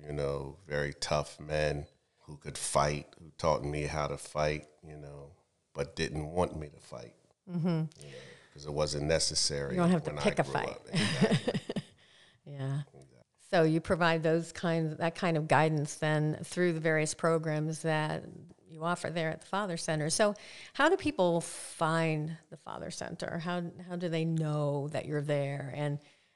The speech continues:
Speaker 2: and, and how do you do outreach? So I guess it's, it's a two-way street. You let people know that you're there and these are the services that you offer. How do they find you and how do you find them?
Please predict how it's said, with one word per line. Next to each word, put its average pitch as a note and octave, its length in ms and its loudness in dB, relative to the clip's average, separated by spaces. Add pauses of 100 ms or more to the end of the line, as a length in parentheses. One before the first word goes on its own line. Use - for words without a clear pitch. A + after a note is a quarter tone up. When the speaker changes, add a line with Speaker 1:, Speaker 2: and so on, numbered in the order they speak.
Speaker 2:
and, E3 220 -8 (200)
and E3 220 0
how E3+ 140 4
do E3+ 80 2
you A3 160 4
do F#3+ 220 4
outreach? E3+ 500 2
So D#3 200 2
I D3 100 4
guess D#3 220 0
it's, C#3+ 160 -10 (140)
it's - 200 -18
a D3 60 -16
two-way D3 320 2
street. D#3 360 2
You D#3 260 0 (300)
let E3 200 -4
people D#3+ 200 -2
know D#3 180 6
that D3 100 2
you're D3+ 160 2
there D3+ 280 6
and D3+ 140 4
these D3+ 160 2
are D3 60 0
the D3 80 2
services D3 500 2
that - 120 -4
you D#3+ 100 0
offer. D#3 360 2
How D#3 160 0
do D3+ 120 0
they C#3 120 -2
find D#3 400 -2
you D3+ 240 -10
and D#3+ 100 -4
how D#3 120 -2
do D3+ 80 0
you D3+ 100 -2
find D3+ 300 -2
them? D3+ 300 -8